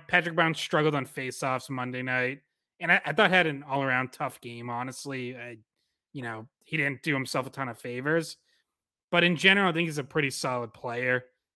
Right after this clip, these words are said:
He's, I think, fifty-six percent on faceoffs in his career.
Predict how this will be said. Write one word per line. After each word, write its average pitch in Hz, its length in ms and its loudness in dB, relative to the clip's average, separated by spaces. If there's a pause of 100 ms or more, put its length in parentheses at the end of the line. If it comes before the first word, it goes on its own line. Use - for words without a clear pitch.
(100)
He's, 131 340 -10 (180)
I 139 80 -12
think, 156 160 -4
fifty-six - 600 -6
percent 131 320 -10
on 117 60 -10
faceoffs 123 500 -10
in 123 80 -8
his 113 120 -12
career. 131 580 -6